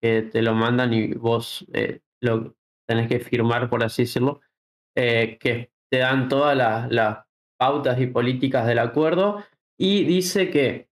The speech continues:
<clears throat> vos hasta el módulo dos, si querés, te podés bajar y no, o sea, en el caso que no te guste, y, eh, no pagar un peso, por así decirlo. Eh,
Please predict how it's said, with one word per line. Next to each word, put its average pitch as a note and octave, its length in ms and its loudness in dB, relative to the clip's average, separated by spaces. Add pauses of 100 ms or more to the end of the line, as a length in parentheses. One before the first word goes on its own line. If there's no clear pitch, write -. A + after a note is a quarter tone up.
(100)
<clears throat> - 840 -4
vos D3+ 360 0
hasta C3 300 -2
el C#3+ 80 0
módulo G3 400 4
dos, A3 460 0 (1120)
si D3 140 -2
querés, D3 300 0
te E3+ 120 -2
podés D3+ 260 0
bajar D#3+ 540 -2 (400)
y C3 160 0
no, B2+ 560 0
o - 40 -8
sea, - 180 -4
en B2+ 60 0
el B2+ 100 0
caso C#3 240 -4
que C3 100 0
no C3 120 0
te C3 80 -2
guste, C#3 500 -2 (480)
y, D3 600 0
eh, A#2 880 2 (460)
no B2+ 260 2
pagar C3 320 2
un B2+ 120 0
peso, B2 480 -4 (100)
por A#2+ 120 -2
así A#2+ 200 -2
decirlo. C3+ 500 0
Eh, A2+ 580 0